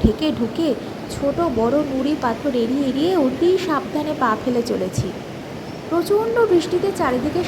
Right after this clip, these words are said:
সাদা হয়ে রয়েছে, তাই বেলা ঠিক কতটা তা আন্দাজ করা যাচ্ছে না। বাইরে রেইনকোট থেকে ভিতরে থার্মাল সব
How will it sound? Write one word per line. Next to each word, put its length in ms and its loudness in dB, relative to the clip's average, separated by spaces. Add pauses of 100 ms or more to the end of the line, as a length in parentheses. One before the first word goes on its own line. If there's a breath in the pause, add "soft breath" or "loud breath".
সাদা 260 0
হয়ে 200 2
রয়েছে, 340 0 (440)
তাই 200 0
বেলা 400 4
ঠিক 100 2 (120)
কতটা 500 0 (280)
তা 80 -2
আন্দাজ 440 2
করা 180 2
যাচ্ছে 360 -2
না। 360 -8 (640)
বাইরে 360 4
রেইনকোট 440 2 (100)
থেকে 240 2 (140)
ভিতরে 320 2 (120)
থার্মাল 400 2 (600)
সব 240 6